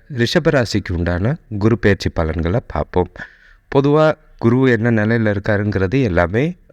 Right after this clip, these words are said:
ஆ, முதல்ல குரு, ஆ, பெயர்ச்சி குறிப்புன்னு போ-, வீடியோ போட்டிருக்கு. அதையும் பார்த்துட்டு இது பார்க்கறது உங்களுக்கு நல்ல பலன் தரும்.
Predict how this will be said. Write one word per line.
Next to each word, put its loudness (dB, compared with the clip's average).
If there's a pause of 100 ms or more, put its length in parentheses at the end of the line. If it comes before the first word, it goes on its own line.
ஆ, -2
முதல்ல 0 (160)
குரு, 0 (760)
ஆ, -2
பெயர்ச்சி 0 (140)
குறிப்புன்னு 0
போ-, -6
வீடியோ 0 (100)
போட்டிருக்கு. -2
அதையும் 0
பார்த்துட்டு -2
இது 2
பார்க்கறது -2
உங்களுக்கு -2
நல்ல 0
பலன் -2
தரும். -2